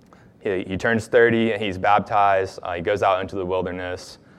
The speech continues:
Um, and he actually goes into Capernaum first, uh, as we'll see later in the text. He actually goes throughout the surrounding regions of Galilee, um, before he comes back to Nazareth.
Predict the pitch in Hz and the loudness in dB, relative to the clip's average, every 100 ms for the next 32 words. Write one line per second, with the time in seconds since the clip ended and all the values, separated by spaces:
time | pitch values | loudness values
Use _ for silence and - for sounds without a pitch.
0 | - - _ - 90 92 101 117 143 143 | -20 -20 _ -4 -2 -2 2 6 6 4
1 | 117 120 107 107 117 104 90 - 110 98 | 6 6 4 -2 -4 -2 -4 0 0 0
2 | 82 78 92 76 - - - - 85 87 | -6 -6 -4 -4 -8 -16 -16 -10 -6 -6
3 | 90 - 85 92 92 85 80 78 85 78 | -8 -8 -4 -2 -2 -2 -6 -6 -4 -4
4 | - 101 107 98 95 90 87 - _ - | -2 -4 -2 -2 -2 -2 -6 -12 _ -10
5 | 110 120 110 101 120 110 110 95 95 104 | 4 4 4 0 0 2 2 -2 -2 -2
6 | 101 98 87 82 87 85 82 85 85 85 | -2 -2 -6 -4 -2 -2 -2 -6 -8 -10
7 | _ - - - 92 85 - 117 107 98 | _ -20 -20 -6 -4 -4 2 6 6 4
8 | 92 87 87 - 85 80 80 82 65 120 | -6 -2 -2 -2 -8 -6 -6 -6 -6 -8